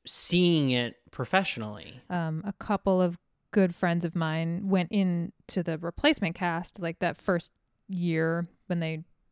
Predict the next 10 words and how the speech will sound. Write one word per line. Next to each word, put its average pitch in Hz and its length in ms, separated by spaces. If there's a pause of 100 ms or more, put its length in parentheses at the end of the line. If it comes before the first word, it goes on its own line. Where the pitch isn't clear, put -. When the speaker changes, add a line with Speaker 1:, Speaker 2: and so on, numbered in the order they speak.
(100)
Speaker 2:
replaced 170 380
a - 20
whole 175 100
bunch 165 160
of - 60
people 160 180
at - 60
once. 175 240 (400)
And 196 140
so 190 480